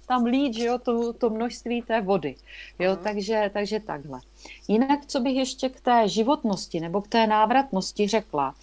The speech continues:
Speaker 1: že, eh, je to vlastně, eh, na oleje taky pěkné to, eh,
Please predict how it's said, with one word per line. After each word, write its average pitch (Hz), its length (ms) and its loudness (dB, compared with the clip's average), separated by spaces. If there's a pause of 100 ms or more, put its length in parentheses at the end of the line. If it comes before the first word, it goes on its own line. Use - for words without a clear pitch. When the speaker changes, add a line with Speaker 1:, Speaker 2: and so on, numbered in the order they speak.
(400)
Speaker 1:
že, 185 220 4
eh, 190 340 8 (220)
je 170 220 0
to 240 180 -2
vlastně, 254 800 2 (300)
eh, - 20 -6 (340)
na - 260 -2
oleje 240 380 4
taky 233 760 2 (100)
pěkné 226 580 0
to, 151 240 -2 (600)
eh, 170 380 2